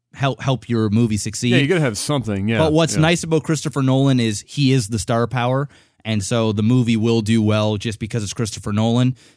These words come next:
Speaker 1: But, uh, yeah, I, I'm, I'm excited about that. So you said
Speaker 2: Yeah.
Speaker 1: that's your movie, or that's not your
Speaker 2: Uh,
Speaker 1: movie now?
Speaker 2: it, no, that would be the, if I, if I was going to
Speaker 1: Okay.
Speaker 2: one, that's probably gonna be the one I'd go to, yeah.
Speaker 1: Okay.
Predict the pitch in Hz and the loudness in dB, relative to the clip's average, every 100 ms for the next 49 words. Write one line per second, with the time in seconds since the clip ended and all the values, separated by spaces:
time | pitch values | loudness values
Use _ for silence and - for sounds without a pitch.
0 | _ 107 104 98 113 104 98 95 92 107 | _ -4 -2 -2 -4 -2 0 -2 -4 -8
1 | 76 - 104 104 107 104 98 98 - _ | -8 -10 -10 -8 -4 -4 -4 -6 -14 _
2 | _ 113 110 - 98 90 92 82 - 147 | _ -8 -6 -4 -6 -6 -6 -6 0 0
3 | 113 117 131 - 185 190 208 196 120 127 | 2 0 0 -2 0 2 2 2 2 0
4 | - 123 131 127 117 98 87 80 58 131 | 0 0 0 0 0 0 -4 -8 -8 -4
5 | 147 135 147 160 147 143 160 151 156 156 | -2 0 0 2 0 0 -2 0 -2 -2
6 | 147 147 117 135 131 123 120 117 101 120 | -2 -2 -2 0 0 0 0 -2 -4 -4
7 | 110 107 104 101 101 95 95 92 92 90 | -2 -2 -4 -2 -4 -4 -6 -6 -8 -10
8 | - 98 - - _ _ _ 101 90 90 | -10 -12 -12 -16 _ _ _ -14 -10 -10